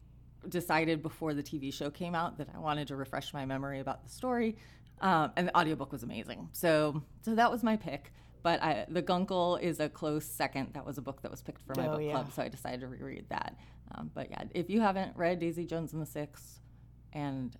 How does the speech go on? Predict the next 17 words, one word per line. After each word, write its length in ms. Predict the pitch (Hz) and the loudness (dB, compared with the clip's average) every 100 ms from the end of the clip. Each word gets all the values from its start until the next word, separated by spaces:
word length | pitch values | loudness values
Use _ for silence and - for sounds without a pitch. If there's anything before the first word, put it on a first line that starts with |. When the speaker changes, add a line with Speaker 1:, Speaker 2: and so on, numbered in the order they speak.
| - | -10
Speaker 1:
are 80 | |
curious, 460 | 185 - 262 240 220 | -8 -2 2 2 2
I 100 | 151 | 0
would 140 | 151 - | 0 -2
highly 340 | 160 139 143 | -4 -2 0
recommend 420 | 131 131 135 131 | -2 -4 -4 -4
the 80 | 120 135 | -2 -4
audiobook. 400 | 131 123 123 131 | -4 -4 -6 -8
It's 140 | - | -12
a 40 | |
full 180 | 135 160 | -6 -6
cast 320 | 151 143 - | -4 -4 -4
narration, 640 | 147 143 139 135 - 131 131 - - - | -6 -4 -4 -4 -4 -6 -6 -12 -20 -14
so, 160 | - 156 151 | -2 0 0
and 120 | 156 | 0
it's 160 | 147 135 | -2 0
an 360 | 127 123 127 | -2 0 -4